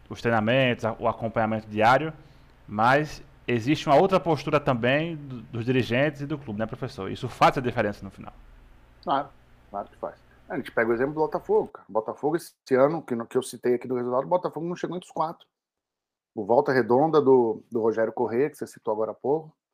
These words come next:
Speaker 2: do jogo entre Botafogo e Volta Redonda. O Rogério Co-, o, o Volta Redonda foi um dos semifinalistas.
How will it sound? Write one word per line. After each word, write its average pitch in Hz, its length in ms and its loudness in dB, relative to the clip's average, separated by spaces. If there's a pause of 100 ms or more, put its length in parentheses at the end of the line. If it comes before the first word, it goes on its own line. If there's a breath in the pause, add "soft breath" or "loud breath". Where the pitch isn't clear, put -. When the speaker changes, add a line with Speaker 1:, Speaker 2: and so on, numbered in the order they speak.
(320)
Speaker 2:
do 101 140 -8
jogo 107 320 -2
entre 110 260 -10
Botafogo 113 540 -4
e - 20 -8
Volta 110 240 -4
Redonda. 110 380 -6 (580)
O 113 80 -4
Rogério 131 300 6
Co-, 165 120 0
o, 139 320 2
o 135 180 -6
Volta 160 240 10
Redonda 147 280 6
foi 180 160 0
um 185 40 -2
dos - 80 -8
semifinalistas. 170 680 -4